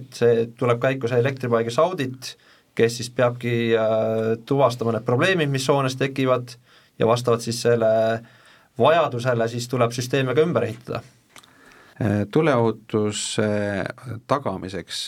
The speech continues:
Speaker 2: on, äh, palju erinevaid tuleohutuse teenuseid, mis siis, äh, kui need, äh, ära teha ja, ja korralikult reeglitest kinni pidada, peaks tagama selle tuleohutuse ja selle, et õnnetuse juhtuks. Et, äh, neid teenuseid on päris mitu ja,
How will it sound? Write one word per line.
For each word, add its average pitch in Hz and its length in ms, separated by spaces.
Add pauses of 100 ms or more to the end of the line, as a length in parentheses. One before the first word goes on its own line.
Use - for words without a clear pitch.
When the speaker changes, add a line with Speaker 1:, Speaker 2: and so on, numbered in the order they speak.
Speaker 2:
on, 92 300 (240)
äh, 87 140 (240)
palju 101 360
erinevaid 90 480
tuleohutuse 95 640 (100)
teenuseid, 110 680
mis - 180
siis, 107 160 (160)
äh, - 140 (160)
kui - 160
need, - 320
äh, 85 100 (320)
ära 123 160
teha 104 400
ja, 90 140 (160)
ja - 100
korralikult 87 640
reeglitest 90 480
kinni 117 240
pidada, 87 320
peaks 87 180
tagama 101 380
selle 90 240
tuleohutuse 101 720
ja - 140
selle, 87 180
et 107 80
õnnetuse 104 400
juhtuks. 120 400 (720)
Et, - 640
äh, 107 240
neid 110 160
teenuseid 131 340
on 113 120
päris 131 180
mitu 131 480
ja, 107 140